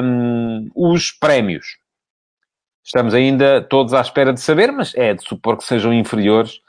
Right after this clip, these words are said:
hum, aos prémios da, eh, da Liga Europa. Isto porquê? Porque, de facto, a, a uefa Conference League é uma espécie de terceira divisão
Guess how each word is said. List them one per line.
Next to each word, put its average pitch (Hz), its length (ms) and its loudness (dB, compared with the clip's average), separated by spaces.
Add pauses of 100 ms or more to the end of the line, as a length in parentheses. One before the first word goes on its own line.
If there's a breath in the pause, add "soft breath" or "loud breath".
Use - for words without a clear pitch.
(340 loud breath)
hum, 107 500 2
aos 113 200 -2
prémios 110 500 0
da, 113 420 0
eh, 90 1080 0
da 123 80 4
Liga 127 180 4
Europa. 85 280 0 (480 loud breath)
Isto 226 200 0
porquê? 123 400 -4
Porque, 170 320 2
de 151 80 2
facto, 143 580 0
a, 120 720 2
a 104 60 4
uefa 123 320 0
Conference 110 440 -6
League 135 300 0
é 160 80 2
uma 151 140 0
espécie 151 360 -4
de 151 120 -2
terceira 156 580 0
divisão 131 640 0